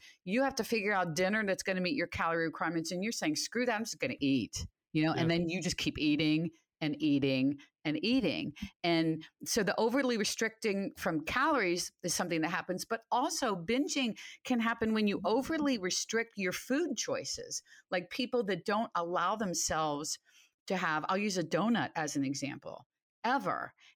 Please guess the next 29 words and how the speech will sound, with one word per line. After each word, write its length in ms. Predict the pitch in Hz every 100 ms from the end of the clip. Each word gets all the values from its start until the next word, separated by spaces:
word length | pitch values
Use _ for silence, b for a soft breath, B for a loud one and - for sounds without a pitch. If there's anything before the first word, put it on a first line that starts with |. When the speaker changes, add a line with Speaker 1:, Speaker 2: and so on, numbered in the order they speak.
| -
Speaker 1:
And 180 | 185 190
yet 300 | 185 - - _ - - _ -
on 140 | 170
the 80 | 160
weekends, 580 | 185 269 202 156 147 156
then 380 | 151 139 143 139 _ -
the 100 | 147
weekend 440 | 160 233 233 180 170
comes 560 | - 160 151 151 151 -
or 160 | 151 139
something, 420 | 151 147 147 -
and 180 | 151 151
they 120 | 156
said, 280 | 151 143 131
"Screw 380 | - - 240
this, 420 | 247 208 226 139 -
I'm 180 | 175 226
go-, 120 | 214
you 160 | 175 147
know, 40 |
I'm 100 | 147
going 200 | - 240
to 80 | 147
Krispy 320 | 175 160 -
Kreme," 440 | 139 170 185 92 - - -
you 100 | 165
know, 280 | 151 170 -
and, 320 | 156 143 151 160 B B -
and, 260 | 165 160